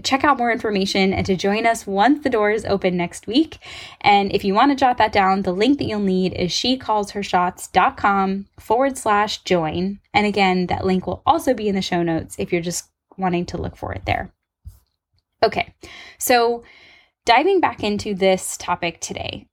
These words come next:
So I, first of all, want to recognize that this feeling of feeling like it's taking too long or that we feel like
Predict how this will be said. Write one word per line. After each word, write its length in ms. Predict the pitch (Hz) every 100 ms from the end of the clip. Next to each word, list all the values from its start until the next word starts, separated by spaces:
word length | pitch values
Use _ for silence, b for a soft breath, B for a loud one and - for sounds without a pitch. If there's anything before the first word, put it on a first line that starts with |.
| -
So 720 | - 233 226 226 226 226 - _ _ _ _ _ _ _ _ -
I, 420 | 220 269 330 330
first 260 | - 339 320
of 60 |
all, 120 | 285 233
want 140 | 214
to 60 | 202
recognize 580 | 185 - 185 190 185
that 120 | 196 185
this 180 | 190
feeling 480 | - 214 202 208 214
of 340 | 202 175 175 - -
feeling 380 | - 233 233
like 140 | 214 196
it's 160 | 190
taking 320 | - 196 190 180
too 140 | 190
long 400 | 180 170 175 170
or 100 | -
that 200 | 180 -
we 100 | 185
feel 220 | - 208
like 180 | 214 196